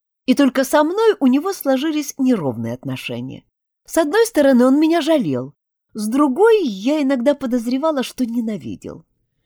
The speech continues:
«Так что у вас произошло, Марьяна?» — спросил директор, усаживаясь в высокое кресло.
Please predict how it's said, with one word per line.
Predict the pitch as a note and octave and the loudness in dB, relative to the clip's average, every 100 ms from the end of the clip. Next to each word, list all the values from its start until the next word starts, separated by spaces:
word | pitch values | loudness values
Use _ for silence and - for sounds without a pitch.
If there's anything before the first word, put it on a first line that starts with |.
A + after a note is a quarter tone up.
| _ _ _ _ | _ _ _ _
«Так | - A#3+ | -6 -6
что | - F4+ | -2 -2
у | F4 | 2
вас | F4 - | 0 -2
произошло, | D4 C#4+ C#4+ - B2+ | -8 -4 -4 -2 -4
Марьяна?» — | A2+ A#2 A#2 A2+ A2+ C3+ _ _ _ | -2 -4 -4 -4 -6 -12 _ _ _
спросил | - - D3+ - D#3+ | -20 -4 -4 -2 -6
директор, | C3 D#3+ D4+ - B3 - | -4 -2 -4 -4 -6 -4
усаживаясь | C#3 - G3+ G#3 G3+ G3 - | -10 -4 -4 -2 -6 -8 -8
в | |
высокое | B2+ - D3+ - C#3+ | -12 -8 -10 -8 -12
кресло. | - F2+ F2+ - - | -12 -12 -12 -18 -20